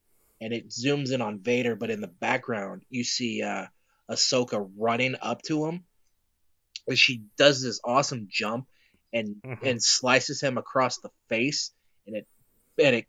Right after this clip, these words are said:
Speaker 1: cuts away part of his mask, and you can see his real eye and part of his face.
Speaker 2: Yes.
Speaker 1: <laughs> It was
Speaker 2: Yes, that
Speaker 1: pretty awesome.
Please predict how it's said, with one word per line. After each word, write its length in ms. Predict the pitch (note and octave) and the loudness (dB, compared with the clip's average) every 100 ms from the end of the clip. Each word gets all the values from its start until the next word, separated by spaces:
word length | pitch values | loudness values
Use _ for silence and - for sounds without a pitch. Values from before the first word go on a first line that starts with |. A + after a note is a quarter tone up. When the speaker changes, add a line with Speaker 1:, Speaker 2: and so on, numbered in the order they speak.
| _ | _
Speaker 1:
cuts 280 | - C#3 - | 2 2 2
away 180 | B2 B2 | 0 0
part 240 | - B2 | 2 0
of 60 | A#2 | 0
his 140 | G2+ - | -4 -8
mask, 340 | A2+ A2+ - | -4 -4 -4
and 100 | A2+ | -8
you 100 | G#2+ | -12
can 160 | G#2 F#2+ | -14 -16
see 380 | - - C3+ B2 | -12 -6 -6 -6
his 180 | A2+ G2 | -10 -14
real 280 | G#2 A2+ G#2 | -8 -6 -4
eye 400 | G#2+ G#2 F#2+ F#2+ _ _ - | -4 -4 -6 -10 _ _ -16
and 120 | A2+ | -16
part 220 | - A#2 A2 | -4 -2 -2
of 60 | |
his 120 | F#2 - | -6 -8
face. 520 | G#2+ D#2 - - - _ _ _ _ _ _ - | -8 -8 -10 -14 -18 _ _ _ _ _ _ -20
Speaker 2:
Yes. 640 | C#2+ B1+ - - - - - | -14 -12 -10 -10 -12 -16 -20
Speaker 1:
<laughs> 60 | _ - - - - | _ -20 -20 -6 -6
It 180 | F#3+ | -2
was 260 | C3+ - - - | -4 -4 -10 -10
Speaker 2:
Yes, 80 | |
that 140 | G#2+ G#2+ | -10 -8
Speaker 1:
pretty 360 | - C3+ A#2+ G2 | 4 4 4 0
awesome. 480 | F2+ F2+ - - | -8 -12 -14 -20